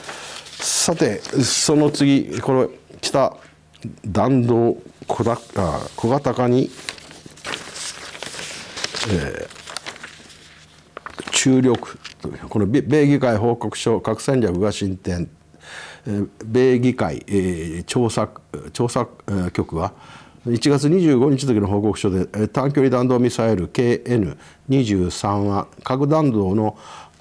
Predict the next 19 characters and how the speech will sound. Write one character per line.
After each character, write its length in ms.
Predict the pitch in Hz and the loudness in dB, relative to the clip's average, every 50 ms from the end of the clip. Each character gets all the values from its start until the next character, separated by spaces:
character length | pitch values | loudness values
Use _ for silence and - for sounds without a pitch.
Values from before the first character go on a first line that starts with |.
| - - - 92 - - _ _ - | -18 -14 -14 -14 -14 -14 _ _ -6
え 20 | |
ー、 460 | 110 110 104 95 90 82 76 78 78 76 | -4 -4 -2 -4 -6 -8 -10 -12 -12 -6
搭 200 | - 120 120 117 | -2 0 0 0
載 200 | - - 110 113 | 2 2 2 2
が 140 | 113 110 | 2 0
可 160 | - - 123 131 | 0 0 0 2
能 220 | 147 143 139 131 | 2 2 2 2
だ 120 | 139 143 | 2 2
と 100 | 139 - 92 | 0 0 -2
指 220 | - - 98 - | 0 -2 -2 -2
摘 40 | - | -4
し、 200 | - - - 90 | -6 -6 -6 -4
こ 140 | - - 135 | -2 0 0
れ 100 | 139 143 | 2 2
ま 100 | 139 135 | 2 2
で 120 | 113 110 | 2 2
一 240 | 107 107 - - 175 | 2 0 0 0 0
部 140 | 156 147 135 | 2 4 4
の 240 | 120 123 120 120 | 4 2 0 -2